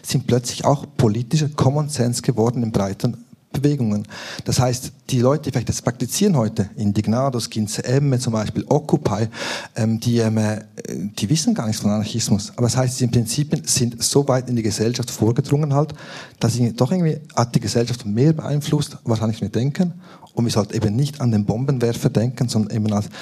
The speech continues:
an diese Prinzipien, die mittlerweile Teil unserer Politik geworden sind.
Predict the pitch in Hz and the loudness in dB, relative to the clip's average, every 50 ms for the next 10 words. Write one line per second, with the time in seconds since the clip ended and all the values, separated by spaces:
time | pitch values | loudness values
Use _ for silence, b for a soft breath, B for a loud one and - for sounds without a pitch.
0 | B B B B 107 101 107 107 113 - - 113 104 101 - - 147 160 156 - | B B B B -4 -2 0 -2 -2 0 2 0 0 0 0 0 0 0 0 0
1 | - 135 117 110 123 123 - - 127 113 113 113 120 120 113 117 B B B B | -2 0 0 0 -2 -2 -2 -2 0 0 2 0 0 -2 -4 -6 B B B B
2 | B B B - 104 107 123 135 - - 113 113 113 - 110 - - 110 104 - | B B B -2 0 2 2 0 -2 -2 -2 -2 0 0 0 0 0 0 0 0
3 | 165 160 - - - 135 107 95 101 104 107 104 - - 107 110 - - | -2 -4 -2 0 0 0 2 2 0 0 -2 -2 -4 -4 -4 -4 -6 -10